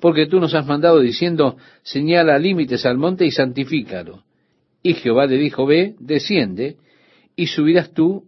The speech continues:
y Aarón contigo, mas los sacerdotes y el pueblo no traspasen el límite para subir a Jehová, no sea que haga en ellos estrago". Entonces Moisés descendió y se lo dijo al pueblo.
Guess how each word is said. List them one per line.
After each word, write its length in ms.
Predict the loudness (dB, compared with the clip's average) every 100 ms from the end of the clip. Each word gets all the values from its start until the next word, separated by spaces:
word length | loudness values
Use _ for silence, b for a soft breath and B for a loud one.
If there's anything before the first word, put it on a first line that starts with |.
| -4
y 240 | 0 2
Aarón 420 | 2 2 2 0
contigo, 640 | 0 -4 -2 -2 -2 -6 -14 _ _ _ _
mas 460 | -2 0 0 -4 _ b b b
los 240 | -4 -2 0
sacerdotes 880 | -2 0 0 2 0 -4 -16 -18 _ _ _
y 240 | -2 4
el 220 | 4 2 2
pueblo 560 | 4 4 2 0 -2 b b b -6
no 280 | 0 0
traspasen 520 | 2 0 0 0 0 0
el 160 | 0
límite 420 | 0 0 0 -2
para 200 | 0 -2
subir 320 | -2 -2 2 0
a 80 |
Jehová, 400 | 0 -2 -2 -4 b b b b
no 280 | -2 0 0
sea 320 | 2 2 0
que 160 | 0 2
haga 240 | 2 0
en 100 | 0
ellos 360 | -2 -2 -4 -6
estrago". 580 | -8 -8 -8 -10 -18 _ _ _ _ _ _ _ _ _
Entonces 500 | -4 -2 -2 -2 -2
Moisés 360 | -4 -4 -4 -2
descendió 640 | -4 -4 -4 0 0 0 b b b -12
y 100 | -4
se 140 | -2
lo 140 | 0 0
dijo 240 | 0 -4
al 140 | -6
pueblo. 500 | -6 -8 -8 -12 -18